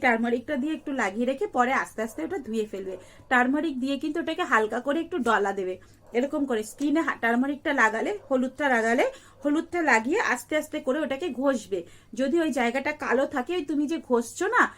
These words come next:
ওই হলুদের সাথে সাথে ওই কালোটা কিন্তু উঠে আসবে। বেসনের মধ্যে এইটুকু দুধ দেবে, দুধ দিয়ে তার মধ্যে হলুদ লাগাবে, হলুদ দিয়ে ওটাকে সুন্দর করে মিক্স করবে, এমনভাবে পেস্ট করবে ওটা যেন বেশি পাতলাও হয়ে না যায়, বেশি গাঢ় হয়ে না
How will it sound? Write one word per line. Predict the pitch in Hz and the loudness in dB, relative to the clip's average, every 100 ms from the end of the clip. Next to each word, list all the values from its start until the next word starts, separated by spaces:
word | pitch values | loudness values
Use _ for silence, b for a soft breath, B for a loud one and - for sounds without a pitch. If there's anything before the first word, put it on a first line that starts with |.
| B - | B -2
ওই | 302 254 | 0 2
হলুদের | 247 254 285 311 | 2 2 -2 -4
সাথে | 240 - 247 | -6 -4 -4
সাথে | 277 415 277 | -2 2 2
ওই | 320 285 | 0 0
কালোটা | 226 233 269 277 | 0 0 -2 -2
কিন্তু | 381 403 294 | 0 0 -2
উঠে | 262 226 202 | -2 0 -2
আসবে। | 180 185 - b b - | -6 -10 -10 b b 0
বেসনের | 240 247 285 294 | 0 2 0 2
মধ্যে | 294 262 - | 0 0 -2
এইটুকু | 226 240 269 220 | -4 -6 -6 -4
দুধ | 240 202 | -6 2
দেবে, | 233 254 370 b b 214 | 2 2 -2 b b -2
দুধ | 302 247 | 0 2
দিয়ে | 311 339 | 2 2
তার | 311 226 226 | 4 2 2
মধ্যে | 240 294 320 | 0 -2 2
হলুদ | 339 330 254 | 2 4 2
লাগাবে, | 208 202 185 180 b b - | 2 0 -4 -8 b b 2
হলুদ | 277 311 247 | 2 2 -2
দিয়ে | 254 262 539 587 _ - 240 | 0 2 0 -4 _ -6 -4
ওটাকে | 254 262 370 | -2 -2 -4
সুন্দর | - 254 262 285 | 0 2 4 4
করে | 285 381 349 | 2 2 2
মিক্স | 339 - 277 | 2 -2 -4
করবে, | 240 208 - 214 | -2 -2 -2 0
এমনভাবে | 277 330 339 349 - | 2 4 2 0 0
পেস্ট | 262 262 - | 0 -2 -2
করবে | 240 233 440 B B 233 | 0 2 0 B B -2
ওটা | 240 254 | 0 0
যেন | 285 277 226 | 0 2 0
বেশি | 226 240 | 0 -4
পাতলাও | 214 214 262 302 320 | -4 -6 2 4 4
হয়ে | 339 311 | 2 2
না | 294 285 | 2 2
যায়, | 453 349 | 0 0
বেশি | 226 269 214 | -4 -6 0
গাঢ় | 214 233 277 | 2 4 4
হয়ে | 233 208 | 2 0
না | 202 | -2